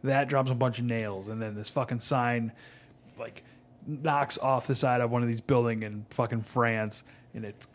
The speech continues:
gonna come hit Alex, and the bully knocks him out of the way,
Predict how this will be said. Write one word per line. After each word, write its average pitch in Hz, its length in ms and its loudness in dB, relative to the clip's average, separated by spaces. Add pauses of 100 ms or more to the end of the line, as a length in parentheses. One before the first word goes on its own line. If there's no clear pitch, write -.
gonna 139 500 4 (200)
come 139 260 4
hit 127 180 4
Alex, 113 480 2
and 117 100 -4
the 110 60 -4
bully 139 340 4
knocks 131 400 0
him 139 100 -2
out 127 180 2
of 120 60 2
the 117 80 4
way, 110 420 0